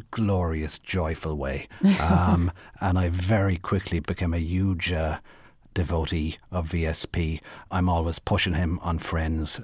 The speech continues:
Speaker 1: and others, and I, I'm, I'm still waiting for the great Pritchett revival to kick in.
Speaker 2: Yeah, it's interesting you say that, because I, I feel, at least in the U S, that he is read a lot less these days than he should be.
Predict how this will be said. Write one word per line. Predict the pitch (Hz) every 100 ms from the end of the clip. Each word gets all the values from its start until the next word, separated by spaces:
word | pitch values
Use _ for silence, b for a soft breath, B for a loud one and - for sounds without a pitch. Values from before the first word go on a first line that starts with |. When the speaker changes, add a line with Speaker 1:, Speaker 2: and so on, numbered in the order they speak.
| -
Speaker 1:
and | 85
others, | 80 80 76 - 82
and | 82
I, |
I'm, | 78 82
I'm | 76 85
still | - 90 85
waiting | 80 80 87
for | 85
the | 82
great | 80 80 - B B B
Pritchett | - 90 - 80
revival | 80 78 82 80 76
to | -
kick | - 85 87
in. | 82 - _ _ B B B B
Speaker 2:
Yeah, | 233 254 262 233
it's | 220 -
interesting | 240 254 - 240
you | 226 208 - -
say | - - 262
that, | 220 180
because | 202 214 202
I, | 214 220
I | 214
feel, | 214 - 196 185
at | 180
least | 185 185 - -
in | 180 175
the | 170
U | 190
S, | 226 196
that | - 175
he | 180 180
is | 165 160 - -
read | - 170 180 175 165 - -
a | 170
lot | 180 170 -
less | 160 175 156 - - - _
these | 170 170
days | 156 151
than | - 151
he | 156
should | - 156
be. | - -